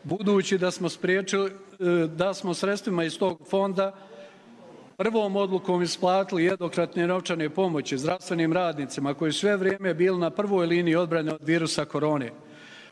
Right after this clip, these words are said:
Potom smo isplatili jednokratne pomoći policajcima, policijskim službenicima, pripadnicima Republičke uprave civilne zaštite, kao i pripadnicima komunalne policije.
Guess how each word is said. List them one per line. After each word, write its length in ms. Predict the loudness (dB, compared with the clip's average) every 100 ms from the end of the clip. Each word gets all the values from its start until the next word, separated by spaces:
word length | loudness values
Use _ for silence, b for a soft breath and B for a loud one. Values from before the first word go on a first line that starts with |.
| _
Potom 340 | -2 0 -2
smo 180 | -2 -2
isplatili 520 | -2 0 0 0 0
jednokratne 640 | 2 2 0 -2 -4 -4 -4
pomoći 540 | 0 0 0 0 -2 -4 B B -4
policajcima, 840 | -2 0 -2 0 -2 -6 -4 -4 -4 -4
policijskim 640 | 0 0 2 0 0 0 2
službenicima, 840 | 2 2 0 -2 -2 -2 0 0
pripadnicima 680 | 0 0 0 -2 -2 -2 -2
Republičke 520 | 0 0 -2 -2 -4
uprave 300 | -2 0 0
civilne 420 | 0 0 2 0
zaštite, 500 | 0 0 0 0 -2 -2 B B B B
kao 240 | 0 0 0
i 80 |
pripadnicima 720 | 0 0 0 -2 -4 -2 -2 -2
komunalne 500 | -2 0 0 -2 -2
policije. 540 | -2 -2 -2 -6